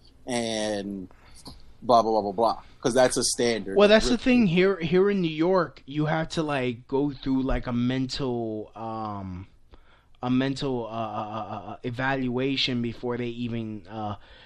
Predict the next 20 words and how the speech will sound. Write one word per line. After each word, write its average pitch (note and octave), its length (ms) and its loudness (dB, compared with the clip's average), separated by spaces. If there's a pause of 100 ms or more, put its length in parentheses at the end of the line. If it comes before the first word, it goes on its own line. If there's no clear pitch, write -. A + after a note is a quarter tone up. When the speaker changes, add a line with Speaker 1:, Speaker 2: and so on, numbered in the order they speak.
(140)
Speaker 2:
while B2 200 6
you B2 180 4
apply B2+ 340 0
for A2+ 220 -4
a - 20 -4
license. G#2 640 -2
I A#2+ 100 0
mean, B2 220 2
it's B2 160 0
Speaker 1:
Yeah, B3+ 100 10
Speaker 2:
really D3+ 320 4
Speaker 1:
New G#3+ 140 8
York C#4 320 8
City C#4+ 400 4
isn't A3 240 6
even G3+ 200 4
open F3+ 300 4
carry. A3 300 6
There's, F#3 280 0
like, F3 220 6